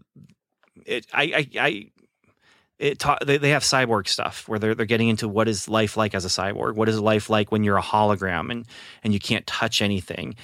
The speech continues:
Um, the main character, uh, is the last remaining human in the universe because he got in trouble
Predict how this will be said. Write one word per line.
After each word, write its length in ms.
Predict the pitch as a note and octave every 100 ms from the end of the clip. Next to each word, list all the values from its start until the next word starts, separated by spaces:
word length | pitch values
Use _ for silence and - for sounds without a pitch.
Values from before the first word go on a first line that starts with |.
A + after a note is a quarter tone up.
| - - -
Um, 480 | G#2+ G2+ G2 G2 -
the 100 | G#2+
main 260 | A#2 B2
character, 720 | - B2 B2+ A#2 A2 G2+ G2+ - - _ _ A2
uh, 320 | G2+ F#2+ -
is 580 | - A2+ G#2+ G2+ - -
the 100 | A#2+ G#2
last 640 | G#2+ A2+ A2 - - - -
remaining 420 | A2 G#2+ G#2 G#2
human 460 | F2+ A#2+ G#2+ G2 F#2
in 180 | C3+ B2
the 100 | G#2+
universe 800 | F#2+ A2+ G2+ F2+ D#2 - - - - - - - -
because 500 | A2 A#2+ G#2 F#2+ -
he 140 | A#2+
got 140 | A2+ G#2+
in 60 |
trouble 520 | - C3 B2 G2 F#2+